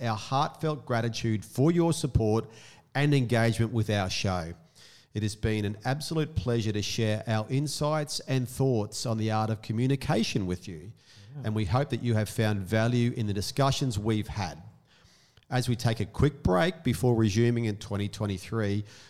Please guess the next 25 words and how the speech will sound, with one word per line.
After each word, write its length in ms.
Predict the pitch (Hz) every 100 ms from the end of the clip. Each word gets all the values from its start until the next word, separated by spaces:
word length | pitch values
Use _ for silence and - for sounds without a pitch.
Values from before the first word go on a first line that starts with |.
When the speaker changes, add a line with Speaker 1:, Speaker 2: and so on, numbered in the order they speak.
| _
Speaker 1:
we 140 | - 127
want 180 | 123 117
to 80 | 113
remind 460 | 104 110 120 113
you 440 | 104 135 147 101 101
that 120 | 107
effective 460 | 101 - 143 180
communication 840 | 160 139 131 120 - 123 131 123 117
is 200 | 120 117
a 60 | 113
vital 500 | 92 123 160 175 160
skill 340 | - 107 101
that 120 | 98
can 140 | 107 117
help 260 | 110 131
us 200 | 123 131 -
connect 320 | 123 104 -
with 120 | 113
others, 520 | 127 147 117 82 - - - - - _
build 180 | - 117
relationships, 920 | 147 147 156 - 139 120 117 - - - _ _
and 120 | 104 104
make 220 | 107 104
a 60 |
positive 580 | 85 - 113 117 135 135